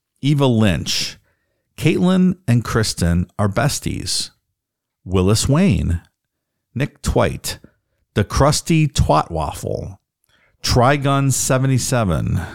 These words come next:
Echo Ash, Arguably A F L, Sarah Butler,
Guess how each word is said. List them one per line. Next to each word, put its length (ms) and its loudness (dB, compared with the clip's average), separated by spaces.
Echo 360 0
Ash, 600 -2
Arguably 960 4
A 220 4
F 300 2
L, 640 -4
Sarah 420 2
Butler, 640 -2